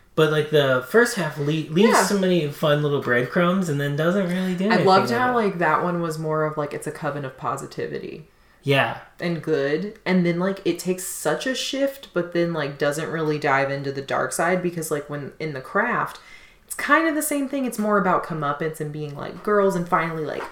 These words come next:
Speaker 2: ta-, it's more taking ownership of what they've been lacking. It's way more of a darker tale, I would say, the first one. And
Speaker 1: Yeah,
Speaker 2: that's why I
Speaker 1: absolutely.
Speaker 2: love it so much. But I love the positivity that they were bringing in the new one.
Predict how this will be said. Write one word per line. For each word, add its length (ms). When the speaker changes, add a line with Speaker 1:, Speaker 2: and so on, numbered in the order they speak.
Speaker 2:
ta-, 260
it's 160
more 200
taking 420
ownership 680
of 180
what 220
they've 240
been 360
lacking. 500
It's 160
way 180
more 240
of 80
a 40
darker 480
tale, 360
I 80
would 160
say, 160
the 100
first 260
one. 140
And 160
Speaker 1:
Yeah, 80
Speaker 2:
that's 120
why 40
I 40
Speaker 1:
absolutely. 240
Speaker 2:
love 180
it 160
so 300
much. 260
But 100
I 60
love 300
the 100
positivity 800
that 160
they 100
were 140
bringing 300
in 100
the 80
new 120
one. 200